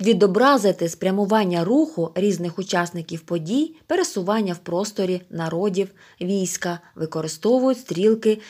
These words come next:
різної форми і кольору. Місця важливих битв позначають схрещеною зброєю, мечі, списи, штики тощо. Міста позначають кружечками або квадратиками,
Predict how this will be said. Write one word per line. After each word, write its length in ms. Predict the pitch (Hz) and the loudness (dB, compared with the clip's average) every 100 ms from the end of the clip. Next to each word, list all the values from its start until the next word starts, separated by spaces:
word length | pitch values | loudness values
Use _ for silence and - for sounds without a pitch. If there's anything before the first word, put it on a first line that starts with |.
| - - | -14 -2
різної 440 | 247 302 233 190 | 0 2 0 -2
форми 540 | - 170 175 190 190 185 | -4 -4 -2 -2 -4 -6
і 80 | 202 | -8
кольору. 600 | 202 196 175 165 160 156 160 _ _ _ - | -4 0 2 2 -2 -6 -12 _ _ _ -8
Місця 320 | 175 190 440 | -8 -2 0
важливих 480 | 311 180 220 220 165 | 0 2 2 2 0
битв 400 | 147 185 233 - - - | -2 -2 -2 -10 -20 -10
позначають 680 | 170 170 165 190 220 226 - - | -6 -6 -4 0 0 -2 -8 -20
схрещеною 680 | - - 175 190 - 196 220 | -14 -6 -4 -4 -4 -4 -2
зброєю, 640 | 220 196 185 165 160 156 156 _ | -2 0 0 0 -2 -4 -8 _
мечі, 420 | 160 156 151 226 277 | -10 -8 -6 -4 -4
списи, 560 | - 165 202 196 190 185 | -4 -2 -2 -2 -6 -8
штики 560 | - - - 170 - 185 | -8 -8 -6 -8 -2 -4
тощо. 520 | 190 170 165 - 156 156 _ _ - - - - - | -2 -4 -2 -4 -8 -12 _ _ -20 -20 -20 -20 -10
Міста 400 | 160 - 165 190 | -6 -2 0 2
позначають 800 | 262 220 220 214 196 170 160 - - _ - | 2 2 0 2 0 0 -4 -10 -20 _ -6
кружечками 840 | 285 302 180 185 - 226 220 220 | -4 0 0 0 -2 -2 0 0
або 300 | 220 160 180 | -2 -4 -4
квадратиками, 920 | 208 185 160 170 170 175 170 170 170 | -4 -4 -2 -4 -4 -6 -4 -4 -6